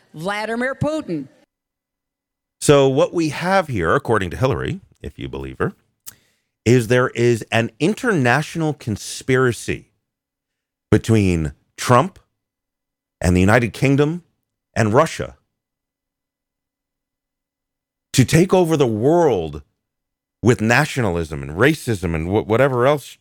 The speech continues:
Speaker 2: <laughs> whatever else comes out of her mouth. Is this plausible to anyone?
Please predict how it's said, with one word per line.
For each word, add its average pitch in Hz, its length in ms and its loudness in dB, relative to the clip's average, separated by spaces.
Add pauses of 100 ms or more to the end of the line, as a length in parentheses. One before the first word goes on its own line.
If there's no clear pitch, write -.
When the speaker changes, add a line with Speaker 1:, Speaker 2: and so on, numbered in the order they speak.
(260)
Speaker 2:
<laughs> - 320 -20
whatever 127 380 -2
else 131 160 0
comes 95 200 -4
out 82 100 -4
of 76 60 -10
her 76 60 -10
mouth. 73 100 -14 (1300)
Is 117 140 0
this 208 140 -4
plausible 320 640 -2 (280)
to - 120 -2
anyone? 262 400 0